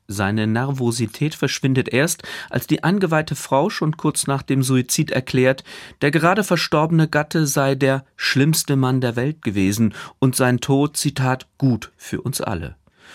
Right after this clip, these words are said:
Für den Chauffeur aber gilt das nicht, denn Tom fährt gegen den Tod an. Die Sehnsucht nach dem Selbstmord ist ihm fremd. Er hat seine Frau Nina an den Krebs verloren.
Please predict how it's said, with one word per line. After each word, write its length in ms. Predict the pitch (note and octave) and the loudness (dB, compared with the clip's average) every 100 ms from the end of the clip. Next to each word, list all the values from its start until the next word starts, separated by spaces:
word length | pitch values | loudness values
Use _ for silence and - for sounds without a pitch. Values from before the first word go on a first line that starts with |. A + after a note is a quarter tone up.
| - | -20
Für 160 | - A2+ | -2 2
den 180 | G#2+ F#2+ | 2 2
Chauffeur 540 | - - G#2 A2 D#3+ | -2 -2 -2 0 0
aber 240 | - D#3 | 0 -2
gilt 320 | D3 D3 D3 D3 | 0 0 0 0
das 220 | C3+ - | 0 2
nicht, 320 | E3 D#3+ - - - - | 2 0 -6 -14 -6 -2
denn 160 | A2 | 0
Tom 260 | - E3+ G3 | 2 2 2
fährt 360 | - D#3 D#3+ | 0 -2 0
gegen 240 | - C#3 D3 | -2 0 2
den 180 | C#3 C3 | 0 -2
Tod 360 | C3+ B2+ - | -2 -2 -4
an. 400 | E2+ E2 D#2 - - | -4 -4 -6 -10 -6
Die 60 | F#2+ | 0
Sehnsucht 600 | A2+ C3 A#2+ F#2+ - F2+ | 2 2 2 -2 -4 -10
nach 100 | D#2+ | -4
dem 180 | F#2+ | -4
Selbstmord 680 | G2 G#2+ A#2+ - - G#2+ G#2+ | 0 0 0 -4 -2 -2 -2
ist 180 | - - | -6 -2
ihm 120 | A2+ | -4
fremd. 440 | - A#2 F#2+ D#2+ - _ _ - _ | 0 -2 -2 -6 -14 _ _ -20 _
Er 100 | - | -4
hat 140 | C#3+ E3 | -2 2
seine 180 | D#3+ | 2
Frau 220 | D3+ C#3+ B2 | 2 2 2
Nina 380 | D#3+ G3 A#2 | 2 0 -2
an 100 | F#2+ | -2
den 160 | G#2+ G2+ | -2 -2
Krebs 300 | - C3+ - | -4 -6 -6
verloren. 580 | E2+ E2 E2+ D#2+ F2 | -4 -2 -2 -4 -6